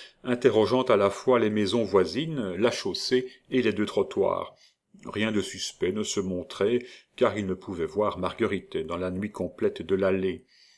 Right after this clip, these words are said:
Ils se rapprochèrent néanmoins et resserrèrent leur groupe, d'où il ne sortit plus que des murmures. Personne, assurément, n'aurait pu les entendre des fenêtres, mais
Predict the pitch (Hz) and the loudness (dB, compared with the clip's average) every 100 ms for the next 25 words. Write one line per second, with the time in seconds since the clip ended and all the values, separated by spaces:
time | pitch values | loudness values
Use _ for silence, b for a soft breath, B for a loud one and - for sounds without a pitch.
0 | b _ - 135 - 139 147 - 127 - | b _ -12 -8 0 2 2 4 2 4
1 | 139 165 151 127 117 127 180 185 B B | 4 4 4 2 2 0 -2 -4 B B
2 | - 120 113 151 - 123 131 120 117 104 | 4 4 6 2 4 6 6 6 4 4
3 | 95 131 190 - 85 B B B 92 104 | 8 8 8 -6 -10 B B B -6 -4
4 | 131 110 101 107 - 95 - 147 - 104 | -2 0 0 0 -2 -8 -8 -8 -6 -4
5 | 107 95 95 87 92 90 90 92 - _ | -4 0 0 0 -4 -6 -8 -10 -14 _
6 | _ _ _ _ _ - - - 117 87 | _ _ _ _ _ -4 -4 2 2 2
7 | - 85 82 104 120 B B 95 87 87 | -4 -4 -2 -2 -6 B B -8 -4 -4
8 | - 120 120 104 98 - 131 92 87 101 | -4 -4 -2 -2 -4 -4 -4 -4 -4 -4
9 | - 92 87 87 - 92 B B B - | -2 -4 -6 -10 -8 -8 B B B -4
10 | 170 - | -4 -4